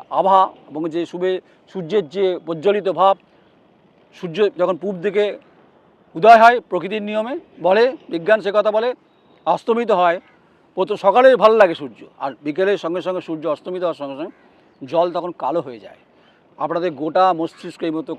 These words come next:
কালো, অস্থির, বিকৃতি মানসিকতার। তাই আপনারা শাহবাজ শরীফের সঙ্গে আপনি বৈঠক করছেন, very good, দেখা হবে, আপনার সঙ্গে মোকাবেলা হবে। তাই পদ্মা নদীর এই অংশে সুতিতে বসে আছি মুর্শিদাবাদের,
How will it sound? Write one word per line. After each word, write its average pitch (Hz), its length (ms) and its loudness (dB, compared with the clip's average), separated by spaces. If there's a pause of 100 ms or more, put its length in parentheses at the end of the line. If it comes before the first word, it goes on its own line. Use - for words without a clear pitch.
কালো, 160 280 0
অস্থির, 151 540 -4 (640)
বিকৃতি 175 400 -4
মানসিকতার। 143 640 -6 (440)
তাই 185 200 2
আপনারা 170 380 4 (460)
শাহবাজ 196 440 6
শরীফের 175 300 -6
সঙ্গে 160 260 -2
আপনি 156 180 -4
বৈঠক 156 360 -6
করছেন, 110 300 -16 (540)
very 196 240 -4
good, 202 120 0 (840)
দেখা 180 300 4
হবে, 208 180 8
আপনার 196 220 6
সঙ্গে 185 200 -6
মোকাবেলা 175 440 0
হবে। 147 280 -2 (1200)
তাই 196 280 0
পদ্মা 175 380 4
নদীর 220 320 -2
এই 208 140 2
অংশে 185 680 0 (200)
সুতিতে 190 460 -4
বসে 180 260 0
আছি 180 160 2
মুর্শিদাবাদের, 160 840 -2